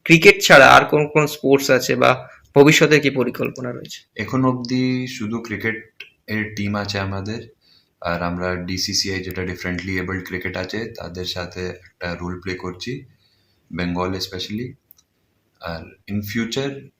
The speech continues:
Speaker 2: আহ, আমরা নিশ্চয়ই ক্রিকেট থেকে আগে গিয়ে আমরা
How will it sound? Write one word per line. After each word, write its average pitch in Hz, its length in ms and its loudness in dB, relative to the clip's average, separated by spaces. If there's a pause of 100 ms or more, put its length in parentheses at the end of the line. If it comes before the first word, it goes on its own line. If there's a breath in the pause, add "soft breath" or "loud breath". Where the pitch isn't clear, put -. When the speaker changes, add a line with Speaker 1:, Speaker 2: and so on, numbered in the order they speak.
(140)
Speaker 2:
আহ, 92 80 -8
আমরা 90 560 -6
নিশ্চয়ই 95 680 -8 (160)
ক্রিকেট 95 440 -8 (440)
থেকে 101 380 -8
আগে 90 280 -6
গিয়ে 92 240 -8
আমরা 85 420 -8